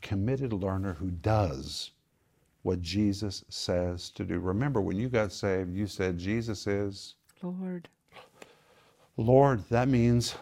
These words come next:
Speaker 1: lock, stock, and barrel, sold out to Jesus, not just on good days, on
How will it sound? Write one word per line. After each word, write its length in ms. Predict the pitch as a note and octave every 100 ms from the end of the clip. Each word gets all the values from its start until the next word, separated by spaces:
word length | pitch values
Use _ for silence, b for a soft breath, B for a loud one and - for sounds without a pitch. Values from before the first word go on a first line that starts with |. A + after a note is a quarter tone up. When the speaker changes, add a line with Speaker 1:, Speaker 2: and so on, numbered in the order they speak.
| B
Speaker 1:
lock, 340 | A2 A#2 C3+ -
stock, 380 | - C#3 C3 C3
and 180 | B2
barrel, 320 | A2+ A2+ A#2 G#2+
sold 420 | - B2+ B2+ B2
out 220 | B2 B2
to 100 | B2
Jesus, 540 | G2+ G#2+ A2 G#2+ A2
not 240 | A#2 A#2 A#2
just 240 | B2 -
on 220 | C3 B2+
good 240 | A#2+ B2+ A2
days, 340 | G#2+ G#2+ A2
on 240 | G#2+ A2+